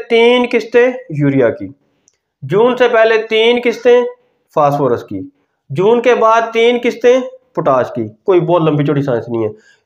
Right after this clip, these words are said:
तीन किस्तें फास्फोरस की, तीन किस्तें पोटाश की, तीन किस्तें यूरिया की। लेकिन जून से पहले एक अजाफी किस्त मैंने कौन सी डलवाई है? पोटाश की, और बजाई में भी पोटाश डलवाई है। तो पोटाश की टोटल किस्तें कितनी बन गई? पाँच।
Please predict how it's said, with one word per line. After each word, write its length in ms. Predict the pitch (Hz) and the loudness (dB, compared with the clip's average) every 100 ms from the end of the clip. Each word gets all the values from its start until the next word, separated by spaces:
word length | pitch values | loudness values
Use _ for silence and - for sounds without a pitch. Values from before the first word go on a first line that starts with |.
| _ | _
तीन 380 | 214 233 262 262 | 2 4 4 2
किस्तें 320 | 254 - 196 | 0 0 0
फास्फोरस 560 | 165 165 170 226 233 233 | 2 0 0 0 0 0
की, 220 | 247 240 | -2 -2
तीन 360 | 240 220 226 233 | -2 -2 0 0
किस्तें 360 | 233 202 185 165 | 0 -2 -2 -2
पोटाश 420 | 156 160 185 202 | 0 0 2 0
की, 180 | - 233 | -2 -4
तीन 320 | 226 226 220 214 | -4 -4 -2 -2
किस्तें 280 | 214 262 294 285 - _ _ _ | -2 0 0 -2 -14 _ _ _
यूरिया 320 | 156 156 151 117 | -2 2 2 0
की। 240 | - 95 - _ _ | -4 -12 -16 _ _
लेकिन 320 | 143 196 233 185 | -2 2 0 2
जून 240 | 214 247 | 2 2
से 100 | 247 | 0
पहले 280 | 214 208 220 226 | 2 2 4 4
एक 200 | 190 208 | 2 0
अजाफी 500 | 160 143 214 240 285 | 0 2 0 0 -2
किस्त 240 | 269 208 202 | -2 -2 -2
मैंने 240 | 185 185 | 0 0
कौन 220 | 180 202 | 0 0
सी 60 | 208 | 0
डलवाई 340 | 180 170 165 175 | 0 2 2 2
है? 140 | 202 202 - _ 185 | 0 0 -10 _ -4
पोटाश 380 | 165 175 214 | 0 2 0
की, 320 | 214 208 196 - - | -2 -4 -6 -6 -2
और 120 | 156 | 0
बजाई 320 | 143 147 185 | 2 2 4
में 140 | 240 240 | 2 0
भी 100 | 240 | 0
पोटाश 320 | 220 208 202 | 0 0 2
डलवाई 340 | 196 185 185 196 | 2 2 2 2
है। 80 | 196 196 _ | 0 -4 _
तो 80 | 214 208 | -4 -2
पोटाश 520 | 214 208 214 240 240 | 0 2 2 2 -2
की 140 | 254 | -6
टोटल 480 | - - 233 240 262 | -8 -2 0 2 0
किस्तें 320 | 247 240 269 | 0 0 0
कितनी 240 | 247 247 247 | 0 -2 0
बन 200 | 240 226 | 0 0
गई? 120 | 220 | -2
पाँच। 420 | 220 160 143 120 | -2 0 0 -2